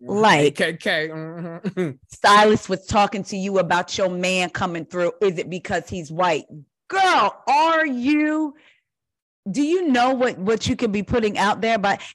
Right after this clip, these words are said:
Speaker 2: and guess what? What if
Speaker 1: Right.
Speaker 2: it, what if it was a comfortability issue?
Speaker 1: Right.
Speaker 2: And to me, there's something wrong with a person who you had enough common sense to ask if your human could come, but not your four-legged animal. If they
Speaker 1: Right.
Speaker 2: could come.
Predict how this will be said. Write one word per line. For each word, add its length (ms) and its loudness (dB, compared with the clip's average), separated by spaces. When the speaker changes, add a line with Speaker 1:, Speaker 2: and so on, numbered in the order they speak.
Speaker 2:
and 240 -2
guess 300 -2
what? 240 -4
What 260 0
if 140 -6
Speaker 1:
Right. 80 -6
Speaker 2:
it, 40 -16
what 240 0
if 160 -4
it 120 -4
was 200 0
a 60 -4
comfortability 720 -6
issue? 400 -12
Speaker 1:
Right. 500 -4
Speaker 2:
And 140 2
to 80 4
me, 140 4
there's 200 4
something 300 2
wrong 240 4
with 100 0
a 60 -4
person 320 -4
who 80 -6
you 180 -2
had 140 2
enough 220 -4
common 380 -2
sense 340 -8
to 140 -6
ask 300 -2
if 220 -4
your 160 2
human 560 -2
could 160 -4
come, 240 0
but 160 2
not 320 -4
your 240 0
four-legged 480 2
animal. 560 -4
If 60 -14
they 60 -6
Speaker 1:
Right. 360 2
Speaker 2:
could 140 -6
come. 220 -2